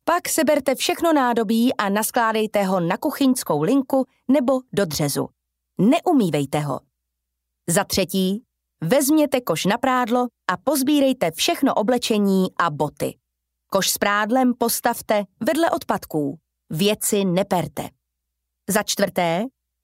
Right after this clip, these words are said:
potom si zvolte určitou část místnosti, třeba nějaký roh nebo stůl. Všechny předměty, které tam jsou a někam patří, dejte na svá místa.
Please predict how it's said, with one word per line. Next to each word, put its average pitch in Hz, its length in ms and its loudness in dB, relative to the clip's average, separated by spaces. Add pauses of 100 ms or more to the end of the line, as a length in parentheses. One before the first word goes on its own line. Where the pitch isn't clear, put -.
(160)
potom 339 280 0
si 381 140 2
zvolte 302 380 2
určitou 311 400 0
část 262 460 0
místnosti, 170 840 -2 (360)
třeba 196 240 0
nějaký 180 440 0
roh 202 280 -2
nebo 175 220 0
stůl. 143 440 -2 (580)
Všechny 349 360 0
předměty, 233 540 0
které 175 280 0
tam 160 160 -2
jsou 190 420 0 (120)
a 196 60 -2
někam 170 320 -2
patří, 185 480 -2 (400)
dejte 311 400 2
na 262 100 4
svá 226 300 0
místa. 147 460 -2